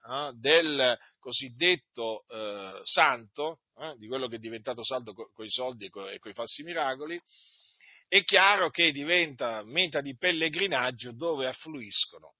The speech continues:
tantissimi soldi, perché poi al centro di tutta questa, alla radice di questa, eh, di questo proce-, dei processi di beatificazione e di canonizzazione c'è l'amore, l'amore del denaro. E praticamente la Chiesa Cattolica Romana è una fabbrica dei santi,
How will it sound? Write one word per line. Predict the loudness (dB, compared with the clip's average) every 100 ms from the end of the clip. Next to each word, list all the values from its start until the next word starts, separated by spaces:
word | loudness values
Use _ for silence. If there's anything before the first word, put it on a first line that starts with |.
| -6
tantissimi | -4 -4 -10 -12 0 6 6 6 0 -14 -20 _
soldi, | -2 -2 0 -2 -4 -10 _ -20 _ -20 _ _
perché | -6 -6 -4
poi | 0 2 2 2
al | 0
centro | 0 2 0 -4 -12
di | -12 -12
tutta | -14 -12 -8 -8
questa, | -2 2 4 2 2 -4 -4 -8 _ _ -8
alla | -2 -2
radice | -2 -6 -8 -6 -6 -8
di | -10
questa, | -8 -2 -2 0 -4 -4 _ _ _ _
eh, | -10 -10
di | -8
questo | -8 -6 -8
proce-, | -8 -10 -4 2 2 2 -4 -14 -18
dei | -12 -12
processi | -10 -4 0 0 -2
di | -4 -8
beatificazione | -6 -6 -8 -8 -6 -6 -6
e |
di | -8
canonizzazione | -10 -10 -12 -10 -10 -10
c'è | -6 -4
l'amore, | -4 -6 -8 -12 -8 -6 -8 _ _ _
l'amore | -4 -4 -4 -8
del | -8 -10
denaro. | -14 -14 -10 -10 -12
E | -8
praticamente | -4 -2 -2 -2 -2 -2
la |
Chiesa | -4 -2 -2
Cattolica | -2 -6 -6 -4 -2
Romana | -2 -4 -2
è |
una | -2
fabbrica | -2 -4 -6 -6 -2
dei | 2
santi, | 2 2 -6 -12 -16 -16